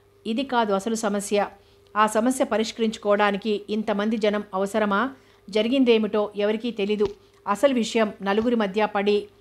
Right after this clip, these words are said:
మరుగున పడి కొత్త రూపంతో బయటపడింది. భార్యాభర్తల మధ్య ఒకసారి మనస్పర్ధలేర్పడ్డాయి. అతడు కోపంతో మంగను విడిచిపోయాడు.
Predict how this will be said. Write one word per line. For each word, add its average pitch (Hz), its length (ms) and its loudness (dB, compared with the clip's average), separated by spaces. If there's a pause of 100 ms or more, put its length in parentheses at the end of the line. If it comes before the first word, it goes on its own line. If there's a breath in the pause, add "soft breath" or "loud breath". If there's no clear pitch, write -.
(260 soft breath)
మరుగున 240 300 4
పడి 214 280 2
కొత్త 202 360 -4
రూపంతో 220 480 0
బయటపడింది. 202 720 -2 (360 soft breath)
భార్యాభర్తల 214 720 2 (400)
మధ్య 208 500 2
ఒకసారి 214 500 0
మనస్పర్ధలేర్పడ్డాయి. 202 1160 -2 (300 loud breath)
అతడు 220 240 2
కోపంతో 220 680 2
మంగను 220 340 0
విడిచిపోయాడు. 202 720 0